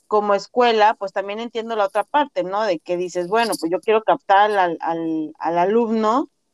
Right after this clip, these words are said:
este ingreso y, pues, hay que, y los papás, el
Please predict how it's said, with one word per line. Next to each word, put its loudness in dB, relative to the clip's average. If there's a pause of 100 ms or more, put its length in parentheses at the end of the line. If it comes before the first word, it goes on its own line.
(140)
este -2
ingreso 2
y, 0
pues, -2
hay 4
que, 0 (460)
y -2
los 4
papás, 2
el -4